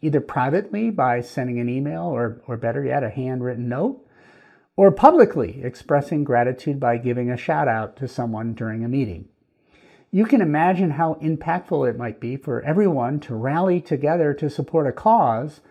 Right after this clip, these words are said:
that a member of the team is passionate about. All of us can use our professional connections to help a student find a job, or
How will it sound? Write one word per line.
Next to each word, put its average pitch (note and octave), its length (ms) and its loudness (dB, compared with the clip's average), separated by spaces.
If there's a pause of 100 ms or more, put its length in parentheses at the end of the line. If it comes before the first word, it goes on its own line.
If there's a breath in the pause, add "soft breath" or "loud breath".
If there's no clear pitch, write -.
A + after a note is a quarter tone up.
(320 soft breath)
that D3 140 2
a D3+ 40 4
member E3+ 400 4
of D#3 140 2
the D3 80 2
team D#3+ 420 -2
is D3 160 -2
passionate D#3+ 580 -2
about. G#2 380 -8 (960 soft breath)
All A3 220 12
of - 100 4
us - 480 -16 (100)
can C3 220 -4
use D#3 460 4
our B2+ 160 0
professional D3 640 -4
connections D#3 680 -6
to A#2+ 100 -4
help B2 200 -6
a C3 60 -4
student D#3 460 -4
find A2+ 200 -6
a C3+ 60 0
job, B2+ 480 0
or B2 340 -4